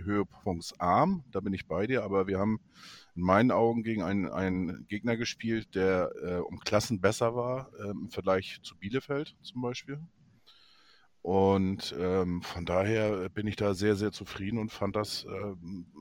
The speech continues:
die stärkste Leistung. Und, ähm, auch wieder eine andere Formation mit Leibe das erste Mal von Anfang an, Jatta zum, äh, das erste Mal von Anfang an. Äh, Ja-, Jatta denn, äh,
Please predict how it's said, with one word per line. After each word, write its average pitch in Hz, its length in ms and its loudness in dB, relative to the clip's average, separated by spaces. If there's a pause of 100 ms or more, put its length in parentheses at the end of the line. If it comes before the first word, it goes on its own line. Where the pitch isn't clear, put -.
(240)
die 101 80 -10
stärkste 95 840 -2
Leistung. 95 680 -2
Und, 85 600 -8
ähm, 87 380 -6 (480)
auch 101 260 0
wieder 104 180 2
eine 98 160 2
andere 95 240 0
Formation 127 720 0
mit 98 140 0
Leibe 110 340 4
das 107 160 0
erste 101 260 -2
Mal 104 140 0
von 104 140 -6
Anfang 92 460 -4
an, 92 200 -2
Jatta 104 380 2
zum, 98 200 -4
äh, 92 460 -4
das 92 140 -6
erste 98 260 -2
Mal 95 140 -2
von 95 160 -4
Anfang 87 380 -4
an. 92 240 -2 (540)
Äh, 92 200 2
Ja-, 92 260 4
Jatta 107 380 4
denn, 101 360 2 (360)
äh, 90 240 0